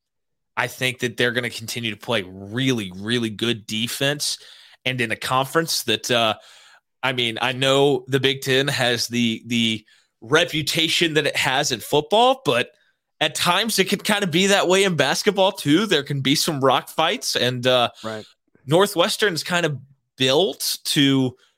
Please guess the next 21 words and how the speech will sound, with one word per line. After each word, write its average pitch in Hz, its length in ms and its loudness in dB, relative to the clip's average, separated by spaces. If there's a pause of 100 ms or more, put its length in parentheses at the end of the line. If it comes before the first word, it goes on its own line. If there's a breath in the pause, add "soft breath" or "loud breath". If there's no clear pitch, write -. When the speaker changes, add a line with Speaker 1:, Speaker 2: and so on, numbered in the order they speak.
(140)
Speaker 1:
to 131 200 0
force 165 480 2
some 151 320 2
other 156 260 2
teams 156 480 -2
that 131 140 2
might 139 300 0
be 131 280 2
m-, 131 240 -10
more 139 240 4
talented, 139 520 0
like 127 180 2
we 127 80 -2
saw 123 240 2
tonight, 120 540 -2 (380 loud breath)
into 160 520 2
rock 123 300 2
fights 208 360 -2
like 202 240 0
that, 214 300 2
and 120 220 -6